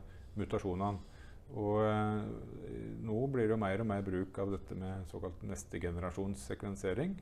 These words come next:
N G S, der den, eh, der en får svar på alle denne type mutasjoner i løpet av, eh, på ett, i løpet av, eller i, med bruk av en analyse.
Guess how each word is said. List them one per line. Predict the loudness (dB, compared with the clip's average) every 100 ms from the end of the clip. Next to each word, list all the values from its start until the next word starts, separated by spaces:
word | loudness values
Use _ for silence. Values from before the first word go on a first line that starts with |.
| -4
N | -4 -4 -2
G | -2
S, | 0 0 -2 -8 -12 -12 -14 -14 -14 -6
der | -2 2
den, | 2 2
eh, | 2 2 2 0 -2
der | 0 0
en | 0
får | 0 0
svar | 2 2 2
på | 2
alle | 2 4 2
denne | 2 0 -2
type | -2 -2 -2
mutasjoner | -4 -2 -2 -2 0 0
i | 0
løpet | 0 2
av, | 2 0
eh, | -4 -8 -10 -2
på | 2 2
ett, | 0 -2 -14 -14 -10 -10 -8 -4
i | -2
løpet | -2 0
av, | -2 -4 -8 -4
eller | 0
i, | 2 2 0
med | -4 -4 -4
bruk | -2 -2
av | 2
en | 2 2
analyse. | 0 2 2 0 -4